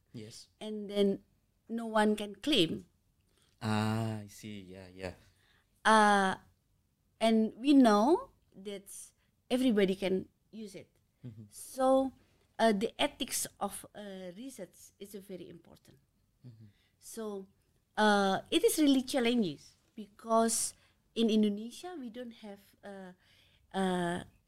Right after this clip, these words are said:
Speaker 2: like, a clear ethics for
Speaker 1: Mm.
Speaker 2: the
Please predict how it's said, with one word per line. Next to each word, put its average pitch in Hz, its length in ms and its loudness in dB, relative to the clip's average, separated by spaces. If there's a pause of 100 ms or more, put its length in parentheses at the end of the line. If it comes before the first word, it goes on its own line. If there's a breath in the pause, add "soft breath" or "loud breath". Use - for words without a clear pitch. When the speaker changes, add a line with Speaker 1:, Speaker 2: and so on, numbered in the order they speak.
Speaker 2:
like, 190 240 -6
a 190 60 -10
clear 285 460 0
ethics - 560 -8 (340)
for 135 400 -10
Speaker 1:
Mm. - 0 - (160)
Speaker 2:
the 180 160 -16